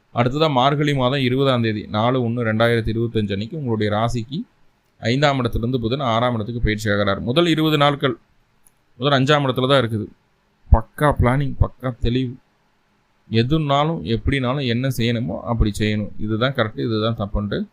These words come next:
தெளிவா பிளான் போட்டு வச்சுக்குவீங்க. ஆனா அதை செயல்படுத்த மாட்டீங்க.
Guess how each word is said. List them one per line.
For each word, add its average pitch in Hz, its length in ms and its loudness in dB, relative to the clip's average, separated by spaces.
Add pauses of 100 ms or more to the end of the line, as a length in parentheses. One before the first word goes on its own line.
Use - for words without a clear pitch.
(420)
தெளிவா 160 360 4 (340)
பிளான் 143 440 4
போட்டு 156 220 -2
வச்சுக்குவீங்க. 113 540 -6 (1700)
ஆனா 117 120 2
அதை 117 160 4
செயல்படுத்த 131 520 2
மாட்டீங்க. 98 360 0